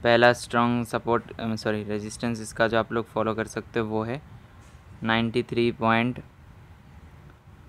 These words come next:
नाइंटी सेवन पे इसका पहला strong resistance है। next follow कर सकते हो, वो है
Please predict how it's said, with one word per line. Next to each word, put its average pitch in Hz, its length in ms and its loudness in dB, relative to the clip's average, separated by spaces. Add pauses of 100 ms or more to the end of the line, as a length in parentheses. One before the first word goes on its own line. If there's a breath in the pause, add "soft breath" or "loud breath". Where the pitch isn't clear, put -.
(560)
नाइंटी 110 680 -2
सेवन 117 500 0
पे 113 120 0
इसका 113 220 0
पहला 110 360 2
strong 110 480 -2
resistance 110 580 -4
है। 127 60 -2
next 110 400 -4
follow 113 300 2
कर 110 140 -2
सकते - 340 -6
हो, 113 60 -2
वो 110 160 -4
है 117 180 -6